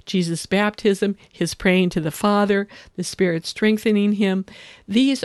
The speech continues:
all become illogical statements without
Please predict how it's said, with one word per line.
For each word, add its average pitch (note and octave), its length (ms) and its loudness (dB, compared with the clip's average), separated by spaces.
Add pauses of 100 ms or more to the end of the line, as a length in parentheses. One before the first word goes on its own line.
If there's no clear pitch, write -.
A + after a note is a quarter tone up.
all G#3 220 2
become G3 500 -2
illogical G#3+ 840 0
statements - 720 -4 (260)
without F3+ 680 -2